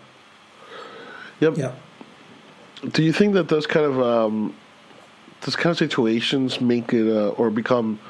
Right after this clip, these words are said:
Speaker 1: challenges for Germans to befriend, uh, you know, other couples? Or like, like you were saying, maybe they
Speaker 2: Um,
Speaker 1: see the strangeness of you being a stay-at-home dad that makes them
Speaker 2: Yeah,
Speaker 1: a little
Speaker 2: yeah.
Speaker 1: reluctant.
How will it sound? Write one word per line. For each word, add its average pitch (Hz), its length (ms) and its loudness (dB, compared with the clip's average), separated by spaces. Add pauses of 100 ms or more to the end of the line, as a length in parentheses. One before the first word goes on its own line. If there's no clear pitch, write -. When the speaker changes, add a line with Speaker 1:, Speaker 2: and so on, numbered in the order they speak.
(380)
Speaker 1:
challenges 156 520 2
for 123 480 2
Germans 127 440 -2
to 117 240 0
befriend, 113 760 -2 (500)
uh, 113 380 0 (440)
you 131 100 -2
know, 107 180 0 (140)
other 120 200 2
couples? 139 460 -2
Or 113 120 0
like, 104 300 -2 (600)
like 117 100 -2
you 113 60 2
were 107 80 0
saying, 120 240 0
maybe - 260 4 (120)
they 120 60 0
Speaker 2:
Um, 185 60 0
Speaker 1:
see 120 520 0 (520)
the 120 100 -2
strangeness 127 1080 0
of 110 280 0
you 127 220 0
being 117 240 0
a 104 80 0
stay-at-home 107 500 -2
dad 120 300 0
that 110 100 -2
makes 110 240 -2
them 156 120 2
Speaker 2:
Yeah, 151 180 2
Speaker 1:
a - 20 2
little 127 240 2
Speaker 2:
yeah. 151 140 4
Speaker 1:
reluctant. 123 420 0